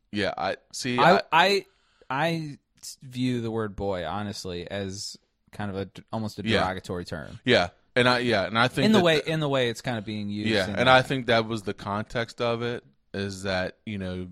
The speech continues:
Speaker 1: "I'm better than you, boy," you know what I mean? Like, I, that kinda context, you know, that irks me.
Speaker 2: Yeah.
Speaker 1: Um, but I,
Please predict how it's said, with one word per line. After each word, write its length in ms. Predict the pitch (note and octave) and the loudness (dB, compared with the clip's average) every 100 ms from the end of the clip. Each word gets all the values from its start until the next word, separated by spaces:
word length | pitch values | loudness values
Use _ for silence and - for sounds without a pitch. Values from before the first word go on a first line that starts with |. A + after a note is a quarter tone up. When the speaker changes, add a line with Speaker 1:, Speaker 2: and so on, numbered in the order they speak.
| - | -4
Speaker 1:
"I'm 200 | G2 A2 | -2 -2
better 280 | G2+ G2+ G2+ | -2 -2 -2
than 180 | G#2 G#2 | -4 -6
you, 360 | G#2 G#2+ G#2+ - | -6 -6 -8 -12
boy," 440 | - G2+ G2 G2+ G#2 | -10 0 2 4 2
you 120 | G#2 | 0
know 140 | G#2 | -2
what 60 | G#2 | -2
I 20 | |
mean? 240 | G#2 G2+ G2 | -4 -6 -6
Like, 200 | E2+ - | -8 -2
I, 200 | - G2 - - | 0 0 -2 -10
that 480 | G2 G#2+ B2+ - _ | 2 4 4 2 _
kinda 240 | - A2+ | -6 -6
context, 800 | G2 - G2+ F#2+ - E2+ E2 - _ _ _ - | -6 -6 -6 -8 -6 -6 -6 -14 _ _ _ -10
you 160 | F#2+ | -6
know, 160 | F2 E2+ | -6 -2
that 220 | G2 G2+ | -2 -2
irks 340 | - E2+ D#2+ - | -2 -4 -6 -14
me. 80 | - - _ _ - | -16 -20 _ _ -12
Speaker 2:
Yeah. 280 | A#2+ A2 F2 - - | -4 -4 -4 -10 -2
Speaker 1:
Um, 320 | G#2+ G#2 G2 - | 2 2 0 -8
but 460 | G#2+ A#2+ A2 - _ _ _ _ _ _ | 2 6 6 2 _ _ _ _ _ _
I, 140 | F2+ | 0